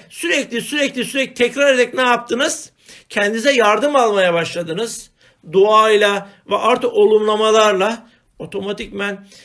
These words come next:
immün sistemi güçlendi. Bağış sistemini güçlendirdiniz. Biraz daha vuruşlarla tiroidi, e, e, timusu çalıştırın.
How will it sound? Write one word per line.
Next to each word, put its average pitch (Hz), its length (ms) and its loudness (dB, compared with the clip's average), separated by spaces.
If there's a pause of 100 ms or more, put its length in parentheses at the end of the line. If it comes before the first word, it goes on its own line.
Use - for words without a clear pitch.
(220)
immün 233 400 0
sistemi 220 420 -8
güçlendi. 190 600 -8
Bağış 240 280 0
sistemini 247 400 -6
güçlendirdiniz. 226 920 -2 (320)
Biraz 254 320 4
daha 233 240 0
vuruşlarla 240 680 0
tiroidi, 233 480 -2
e, 214 380 -4 (280)
e, - 100 -12
timusu 226 360 -4
çalıştırın. 220 680 -2